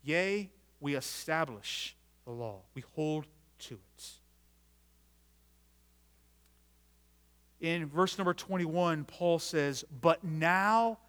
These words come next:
the righteousness of God has been manifest, has been shown apart from the law." That is the game changer. This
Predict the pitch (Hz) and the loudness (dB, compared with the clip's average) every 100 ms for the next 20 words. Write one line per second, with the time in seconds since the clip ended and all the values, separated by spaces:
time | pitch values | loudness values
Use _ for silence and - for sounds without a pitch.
0 | _ _ 143 147 139 175 196 202 - 208 | _ _ -4 -2 2 2 2 -8 -6 -6
1 | - 165 151 131 151 156 165 170 175 - | -6 -4 -6 0 2 2 2 0 -2 -10
2 | - - 151 151 151 151 160 175 170 143 | -20 -4 -2 0 0 2 2 2 0 -4
3 | 127 131 127 147 - - - 202 143 120 | -8 -10 -8 -6 -4 0 2 2 2 0
4 | 113 120 _ _ _ _ 156 - - - | -4 -10 _ _ _ _ 2 2 -6 6
5 | 190 190 - - - _ _ - 160 143 | 8 8 0 -8 -10 _ _ -8 -4 0
6 | 139 113 92 - _ _ _ _ _ 120 | 2 0 -4 -12 _ _ _ _ _ -16
7 | 110 123 190 151 - - - - _ _ | -10 -4 -4 -4 -8 -8 -8 -10 _ _
8 | _ 147 135 135 135 147 147 131 120 98 | _ -10 -8 -8 -4 -4 -4 -6 -10 -14
9 | 90 - _ _ _ _ _ _ 143 131 | -18 -20 _ _ _ _ _ _ -12 4
10 | 240 226 - - | 10 10 10 0